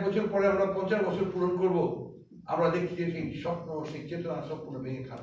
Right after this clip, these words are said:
খান হয়ে গেছে। তারপরে আমরা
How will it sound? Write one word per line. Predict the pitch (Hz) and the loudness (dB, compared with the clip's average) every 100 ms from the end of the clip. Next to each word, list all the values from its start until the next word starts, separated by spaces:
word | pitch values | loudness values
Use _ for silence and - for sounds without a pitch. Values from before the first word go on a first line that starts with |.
| 120 | -10
খান | 107 - | -10 -12
হয়ে | 107 - | -14 -18
গেছে। | - - _ _ _ _ _ _ _ _ _ - - - - - - - | -20 -20 _ _ _ _ _ _ _ _ _ -14 -12 -12 -14 -14 -10 -8
তারপরে | - 135 127 139 160 175 - - - - | -6 -8 -6 -4 -2 -2 -6 -10 -16 -14
আমরা | 123 | -10